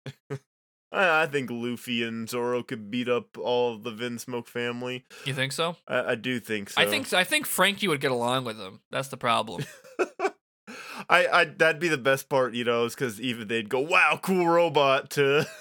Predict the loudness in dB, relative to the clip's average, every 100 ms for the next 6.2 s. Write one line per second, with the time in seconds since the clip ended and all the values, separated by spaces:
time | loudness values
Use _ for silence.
0 | -20 -20 -20 -2 -2 0 -2 -2 -8 -8
1 | -4 -2 -2 -2 -8 -10 -12 -14 0 0
2 | 0 0 0 0 -2 2 4 2 -2 -12
3 | _ 2 6 6 6 4 4 4 4 4
4 | 2 0 2 0 0 0 -4 -8 -8 -2
5 | -2 2 4 4 4 4 4 2 2 0
6 | 0